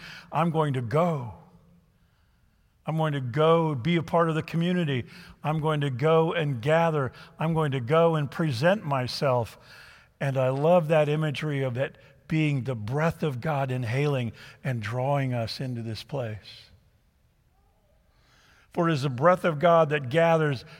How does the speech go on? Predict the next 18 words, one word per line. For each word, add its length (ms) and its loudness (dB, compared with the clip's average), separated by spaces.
and 160 0
gives 280 -2
life 540 4
to 140 -4
what 540 -2
takes 340 -2
place, 460 -2
even 360 2
as 400 -2
we 200 -2
arrive. 840 -2
Think 220 -6
about 260 2
that 160 0
imagery 460 0
for 200 -6
a 60 -2
moment. 520 -6